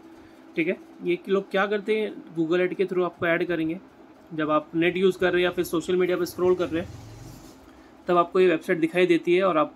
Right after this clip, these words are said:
अ, पिक्चर देखकर और प्राइस देखकर आप क्लिक करते हैं और बहुत सारे लोग क्लिक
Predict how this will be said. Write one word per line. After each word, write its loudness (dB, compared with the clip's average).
अ, 2
पिक्चर -2
देखकर 2
और 4
प्राइस 2
देखकर 0
आप 0
क्लिक -6
करते -6
हैं -12
और -2
बहुत -4
सारे 6
लोग 2
क्लिक 2